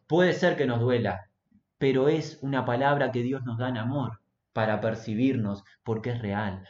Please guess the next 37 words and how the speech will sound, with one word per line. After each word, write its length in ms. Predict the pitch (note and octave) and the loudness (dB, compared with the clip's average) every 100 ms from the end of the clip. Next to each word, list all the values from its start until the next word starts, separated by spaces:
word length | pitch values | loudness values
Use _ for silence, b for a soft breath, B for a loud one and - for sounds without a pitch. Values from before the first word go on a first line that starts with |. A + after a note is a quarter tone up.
| _ | _
Porque 240 | C#3 C3+ | 0 2
nos 180 | C3 B2 | 2 2
asus-, 400 | B2+ - B2 - - | -2 -2 -4 -6 -4
asustamos 580 | B2 A#2 A#2 F#3 G3+ F#3 | -2 -2 0 4 4 4
con 180 | D3+ | 0
un 120 | D3+ D3+ | 0 2
virus 280 | F#3+ D3 | 2 2
que 100 | A#2+ | -2
está 180 | A#2 D3 | -2 2
dando 240 | D3+ C#3+ C3 | 2 2 2
vuelta 260 | D3+ C3+ | 2 2
en 60 | C3 | 2
el 100 | B2 | 2
aire 200 | C#3 B2 | 2 2
y 80 | A#2+ | 0
hacemos 400 | A#2 D#3 C3 - | 0 -2 -2 0
todo 200 | F#3+ G3 | 4 6
lo 100 | E3+ | 4
necesario 540 | D#3 D3 C#3 D#3+ D#3 | -2 -6 0 0 2
para 180 | C3 B2 | 2 2
que 100 | B2 | 0
no 100 | C#3+ | -2
nos 160 | B2+ | -4
llegue, 320 | B2 E3 B2 A#2 B | -4 -2 -2 -2 B
y 80 | C#3+ | -4
estamos 300 | C3+ E3 E3+ | 0 2 2
haciendo 320 | C#3+ D#3 D#3+ | 0 0 -2
muy 240 | D3 E3 C3+ | 0 0 2
poco 600 | F3+ F3+ C3+ A2+ - - _ - | 4 4 4 2 0 -10 _ 2
para 260 | B2+ C3 | 6 6
considerar 560 | B2+ C3+ A#2+ C#3+ B2+ D#3 | 4 2 2 2 6 6
y 60 | D#3 | 4
escuchar 380 | C#3+ A#2 D3 | 0 2 2
la 100 | C#3+ | 4
voz 180 | B2 C3+ | 4 2
de 100 | B2 | 2
Dios. 440 | A#2+ D#3+ A2+ - | 2 4 2 0